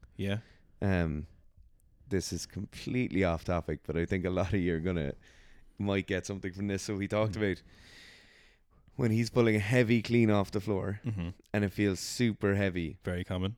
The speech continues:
Speaker 2: That he
Speaker 1: Or deadlift. Could
Speaker 2: or
Speaker 1: be dead.
Speaker 2: deadlift. That he thinks about it in his head and he's like, "Oh shit, oh shit, oh shit." And then he ends up not completing the rep. So he, like, won't finish his second pull,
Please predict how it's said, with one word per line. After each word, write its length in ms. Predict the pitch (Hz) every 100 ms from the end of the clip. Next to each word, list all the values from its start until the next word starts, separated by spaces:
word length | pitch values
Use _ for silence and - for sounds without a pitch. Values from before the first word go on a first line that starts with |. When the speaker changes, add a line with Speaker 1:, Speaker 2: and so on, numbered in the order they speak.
| _
Speaker 2:
That 260 | - 95 - -
he 180 | - 120
Speaker 1:
Or 60 | 120
deadlift. 580 | 120 95 104 - - -
Could 120 | 101
Speaker 2:
or 100 | 107
Speaker 1:
be 80 | 104
dead. 120 | 90
Speaker 2:
deadlift. 180 | 90 - - - -
That 120 | 107
he 100 | 98
thinks 320 | - 127 117
about 180 | 107 104
it 60 | 98
in 100 | 78
his 160 | 95 -
head 200 | 104 92
and 60 |
he's 140 | 95 -
like, 100 | -
"Oh 200 | 117 123
shit, 240 | - 127
oh 140 | 107 107
shit, 240 | - 120
oh 120 | 110
shit." 240 | 113 120 107 - - -
And 140 | - 101
then 140 | 95
he 160 | 98 101
ends 180 | 101 95
up 180 | 87
not 380 | - 101 98 95
completing 500 | 101 92 101 98 95
the 80 | 95
rep. 300 | 101 135 - - - _
So 220 | - 107
he, 200 | 92 98
like, 320 | 95 92 85 - - - -
won't 300 | 107 107 90
finish 280 | 107 101
his 140 | 101 95
second 400 | 101 95 - 90
pull, 340 | 104 98 92